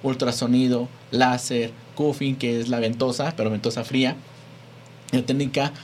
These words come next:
de movilización de tejidos blandos por medio de instrumentos, que es la técnica de Gastron, que se conoce mejor.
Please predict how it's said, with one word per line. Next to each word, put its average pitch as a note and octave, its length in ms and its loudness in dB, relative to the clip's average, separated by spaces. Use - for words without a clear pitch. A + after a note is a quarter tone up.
de C#3+ 280 4
movilización C3+ 360 0
de C3+ 60 -4
tejidos B2 320 0
blandos C3 340 2
por B2 140 -2
medio B2 160 2
de A#2 80 -2
instrumentos, G#2 680 -2
que A2+ 180 0
es A2+ 160 -6
la A#2+ 100 2
técnica A#2 320 0
de G#2 120 -2
Gastron, G2+ 420 0
que F#2+ 100 -4
se G2 140 -4
conoce G2+ 340 -2
mejor. - 260 -2